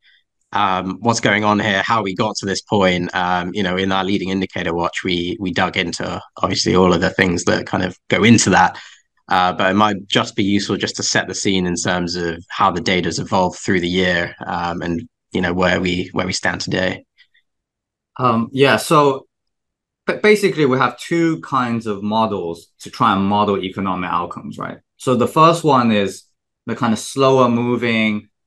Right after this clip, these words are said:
Speaker 2: leading indicator regression kind of cycle style model, where you smooth the inputs, you allow things to kind of, uh, evolve over time. And obviously, in principle, you are tracking data that has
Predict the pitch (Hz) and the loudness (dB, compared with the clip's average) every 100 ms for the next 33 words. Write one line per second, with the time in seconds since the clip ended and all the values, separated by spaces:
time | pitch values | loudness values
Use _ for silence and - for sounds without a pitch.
0 | _ 113 113 104 110 110 110 107 101 101 | _ -4 -2 -2 0 0 0 -2 -4 -4
1 | 107 98 95 92 98 92 113 104 104 110 | -4 -6 -6 -6 -6 -2 0 2 0 -2
2 | 98 95 95 - 90 - 107 101 95 101 | -2 -4 -6 -6 -6 -2 2 2 2 -2
3 | 85 - 87 85 87 92 117 127 143 - | -2 -2 -2 0 -2 -2 0 0 -2 -8
4 | _ _ 104 98 92 92 85 - 117 117 | _ _ -2 -2 -2 -6 -6 -2 0 2
5 | 101 95 98 95 95 92 87 - 98 92 | 0 -2 -2 -4 -4 -4 -6 -6 -2 2
6 | 98 101 - 95 - 104 95 90 82 82 | 4 4 0 -4 -6 -6 -6 -4 -6 -10
7 | - 98 85 98 98 90 90 85 85 113 | -2 -2 0 -2 -2 -2 -4 -6 -4 2
8 | 107 107 107 107 _ _ - 98 92 92 | 2 4 0 -2 _ _ -6 -4 -4 -6
9 | - _ _ _ _ 107 101 101 95 101 | -10 _ _ _ _ 0 0 0 0 0
10 | 117 110 107 98 95 95 90 - 101 95 | 2 0 0 0 0 0 -2 -2 -2 -2
11 | - 95 87 87 - _ _ - 98 95 | -4 -6 -6 -10 -16 _ _ -2 0 0
12 | 98 87 82 87 95 87 85 - | 0 -2 0 0 0 -2 -6 -12